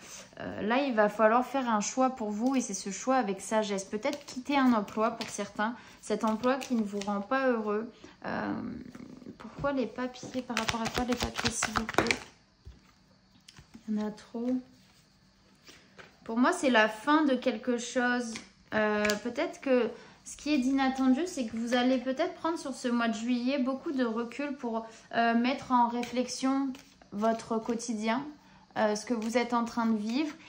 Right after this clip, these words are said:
Et du coup, vous allez acter, euh, peut-être de manière assez radicale et, et inattendue pour certains, euh, une fin,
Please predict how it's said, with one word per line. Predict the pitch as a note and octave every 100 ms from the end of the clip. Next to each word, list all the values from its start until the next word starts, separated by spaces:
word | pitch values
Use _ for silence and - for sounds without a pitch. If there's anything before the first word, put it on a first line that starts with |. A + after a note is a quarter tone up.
| -
Et | - G#3
du | A3+
coup, | - D#4 D#4+
vous | B3 A3
allez | A3+ A3+ A3+ -
acter, | A3+ - - D4 D#4+ - - - -
euh, | G#3+ G#3+ G#3 G3+ -
peut-être | A#3+ A#3+ E4+ C4
de | A#3
manière | A3+ A3+ A#3+ C4
assez | G#3+ G#3+ A#3+
radicale | A3 G#3+ G#3 A3 B3+ C4 B3+
et, | G3+ F#3
et | G3+ G3 -
inattendue | A#3+ A#3+ A#3 A#3 A#3 B3+
pour | A3 G#3
certains, | G#3+ G#3 - B3+ D4 - - - -
euh, | G#3 G#3+ G3+ G3+ D4+ D4 -
une | A3+
fin, | A3 - C#4 C#4 C4+ B3 A#3